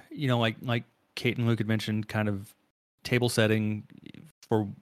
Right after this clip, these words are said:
things to come, and then al-, also what Will said about the humor. I think for me, the most recognizable part of this whole five chapter section that we, we, we read was the humor, and there's a lot of it in here.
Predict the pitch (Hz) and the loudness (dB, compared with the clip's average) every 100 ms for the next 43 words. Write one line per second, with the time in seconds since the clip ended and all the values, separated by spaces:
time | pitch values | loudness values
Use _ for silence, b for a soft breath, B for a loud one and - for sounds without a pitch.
0 | - - 117 107 107 - 120 107 101 107 | -6 0 2 2 -4 0 2 4 4 2
1 | 107 107 - 90 95 107 107 110 101 107 | 0 -2 -2 0 2 2 2 4 6 6
2 | 107 104 98 92 98 117 110 104 127 127 | 4 4 2 0 2 2 4 4 2 0
3 | B B B _ _ 139 135 147 131 120 | B B B _ _ 4 8 8 8 6
4 | 117 - 117 - 113 110 104 - 117 107 | 4 4 0 2 2 4 2 2 2 4
5 | 98 98 - 110 107 98 98 - _ _ | 2 2 4 6 6 6 0 -6 _ _
6 | - 107 98 - 104 - 98 90 90 - | 0 2 2 0 -2 0 0 0 -2 -8
7 | - - 117 - 98 92 92 - 104 98 | -10 -2 -2 0 -2 -2 -6 -6 -4 -2
8 | 101 113 110 101 107 98 90 - 113 82 | 0 2 2 4 4 2 -4 -2 0 0
9 | - B B _ - 113 127 110 123 120 | -8 B B _ 0 4 4 6 6 6
10 | 101 101 101 92 82 82 | 4 2 0 -2 -6 -10